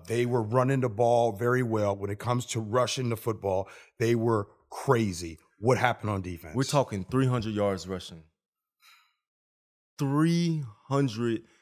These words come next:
Speaker 2: yards rushing. Just to let you guys in, if you have a day where they're held under a hundred yards, really under eighty yards, you're in really good, good shape.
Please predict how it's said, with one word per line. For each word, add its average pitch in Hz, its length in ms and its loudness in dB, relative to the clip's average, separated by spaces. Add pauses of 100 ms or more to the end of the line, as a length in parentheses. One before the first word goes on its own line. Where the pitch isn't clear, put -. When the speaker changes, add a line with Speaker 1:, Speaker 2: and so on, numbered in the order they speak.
(140)
Speaker 2:
yards 117 380 2
rushing. 113 240 0
Just 143 200 0
to 143 40 -6
let 131 280 -2
you 123 60 -6
guys 110 360 2
in, 123 360 -2
if 107 140 -4
you 147 120 0
have 127 180 4
a 107 80 -2
day 117 200 2
where 107 220 0
they're 104 180 -2
held 117 220 -2
under 107 220 -2
a 98 40 0
hundred 120 300 -2
yards, 113 400 0
really 151 320 -2 (300)
under 110 260 2
eighty 135 240 4
yards, 135 500 4
you're 127 220 2
in 107 180 -2
really 110 220 0
good, 101 320 -4
good 101 140 -2
shape. - 240 -6